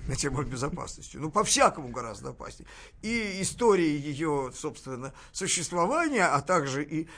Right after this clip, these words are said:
э, значит, хотя бы даже сборник цитат Трампа на, на эту тему говорит о том, что, ну уж, уж по сравнению, уж кого надо вязать точно по рукам и ногам,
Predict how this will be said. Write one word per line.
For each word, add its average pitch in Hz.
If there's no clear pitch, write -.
э, 139
значит, 139
хотя 165
бы 139
даже 143
сборник 147
цитат 160
Трампа 262
на, 143
на 143
эту 147
тему 123
говорит 175
о 160
том, 196
что, 156
ну 147
уж, 151
уж -
по -
сравнению, 143
уж 113
кого 147
надо 135
вязать 160
точно -
по -
рукам 113
и -
ногам, 117